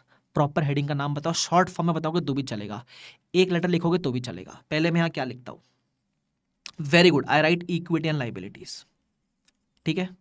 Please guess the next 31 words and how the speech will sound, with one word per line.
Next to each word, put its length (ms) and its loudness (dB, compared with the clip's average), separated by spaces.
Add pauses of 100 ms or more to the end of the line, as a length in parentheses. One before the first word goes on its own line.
(880)
Then 320 4
उसमें 260 2
आता 200 4
है, 220 2
अब 100 6
याद 260 10
नहीं 100 0
करना 200 4
है, 80 -6
बता 260 0
रहा 80 4
हूँ 80 2
आपको 120 -14
सिर्फ। 180 -18 (480)
फिर 120 -4
आएगा 180 2
शेयरहोल्डर 400 2
फंड्स, 380 -4 (360)
मतलब 320 6 (140)
इक्विटी 340 0
मतलब 280 6
कौन? 220 6 (100)
ओनर 220 4
वाले 200 4
लोग। 220 -10 (400)
तो 60 6 (140)
ओनर 200 8
ने 60 8
जितना 240 4
पैसा 280 4
लिया, 400 2